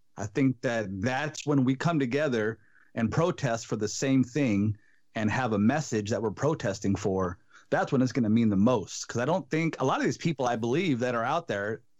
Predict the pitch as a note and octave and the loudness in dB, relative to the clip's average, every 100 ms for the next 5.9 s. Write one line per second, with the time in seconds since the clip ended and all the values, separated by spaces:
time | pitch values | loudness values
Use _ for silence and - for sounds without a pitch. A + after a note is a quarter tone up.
0 | - C3 C#3+ - - D#3 _ - D#3 B2+ | -6 -4 -4 -6 -8 -8 _ -6 -4 -2
1 | D3 D3+ C3+ G#2+ - D#3+ C#3 A2+ A2 D#3 | 0 0 0 -2 0 0 2 2 4 4
2 | C#3 G#2 F#2 - _ - - B2 G#2+ G#2 | 2 0 -4 -10 _ -20 -4 0 0 0
3 | C#3 C#3 C3 - G#2+ G#2+ G#2 F#2+ - - | 0 0 0 0 -2 0 0 -2 -4 -8
4 | - A#3 A2 F#2+ B3 - - E2+ - - | -4 -2 -2 -2 -2 -2 -4 -6 -8 -12
5 | - A2 B2 C3+ G#3 F#3 D#3+ D3+ D3 | -10 -4 -2 0 0 0 -2 -2 -2